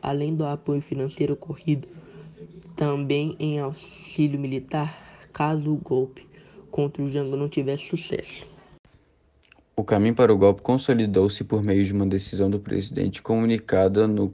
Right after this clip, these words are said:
Speaker 2: Comício da Central do Brasil. Nesse comício, o presidente afirmou que as reformas de base seriam realizadas de toda maneira,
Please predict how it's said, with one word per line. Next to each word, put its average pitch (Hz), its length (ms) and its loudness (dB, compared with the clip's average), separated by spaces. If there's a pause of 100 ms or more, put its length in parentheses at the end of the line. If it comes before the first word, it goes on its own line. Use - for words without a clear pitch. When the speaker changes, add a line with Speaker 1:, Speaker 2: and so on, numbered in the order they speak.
(120)
Speaker 2:
Comício 101 580 0
da 104 100 2
Central 101 480 0
do 104 120 -2
Brasil. 110 440 0 (680)
Nesse 147 260 2
comício, 107 480 0
o - 140 -4
presidente 113 420 -2
afirmou 104 400 0
que 101 120 -2
as 107 100 -2
reformas 104 640 0
de 110 100 0
base 98 380 2
seriam 117 340 0
realizadas 104 560 0
de 107 100 -8
toda 113 280 0
maneira, 127 440 0